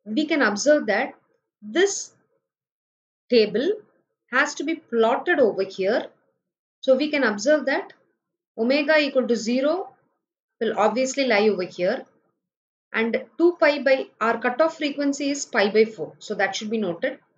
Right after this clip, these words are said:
So two pi by fifteen will be definitely lesser than pi by four,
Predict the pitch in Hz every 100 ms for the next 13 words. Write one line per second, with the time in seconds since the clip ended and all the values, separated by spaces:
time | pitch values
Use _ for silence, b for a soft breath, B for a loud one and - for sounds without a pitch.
0 | _ _ _ _ _ - 269 - 392 392
1 | 311 294 285 277 269 - 294 254 - _
2 | _ _ 214 226 233 330 - _ _ _
3 | 180 233 233 339 - 330 285 214 - 294
4 | 233 254 381 - _ _ _ _ _ _
5 | _ _ _ _ _ - 220 226 240 -
6 | 175 247